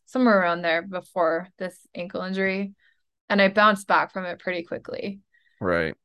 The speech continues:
Speaker 1: Um, <clears throat> and so I think I went into this injury thinking that I'd bounce back
Speaker 2: Mm-hmm.
Speaker 1: fairly the same way, and it
Speaker 2: Right.
Speaker 1: did not happen that way.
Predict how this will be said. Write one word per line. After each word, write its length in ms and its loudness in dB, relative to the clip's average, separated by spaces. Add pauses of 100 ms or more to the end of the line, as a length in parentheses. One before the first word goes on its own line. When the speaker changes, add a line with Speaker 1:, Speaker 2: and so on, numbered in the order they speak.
(300)
Speaker 1:
Um, 680 2
<clears throat> 60 -20
and 1300 -6
so 80 6
I 160 8
think 220 6
I 220 4
went 260 -2
into 260 -4
this 200 0
injury 320 -4
thinking 260 -8
that 140 0
I'd 120 -6
bounce 260 -6
back 320 -4 (400)
Speaker 2:
Mm-hmm. 420 -6 (1160)
Speaker 1:
fairly 300 2
the 80 -8
same 280 -8
way, 440 -4 (360)
and 120 -4
it 40 -2
Speaker 2:
Right. 340 -6 (500)
Speaker 1:
did 180 0
not 320 -2
happen 340 -10
that 160 -12
way. 280 -8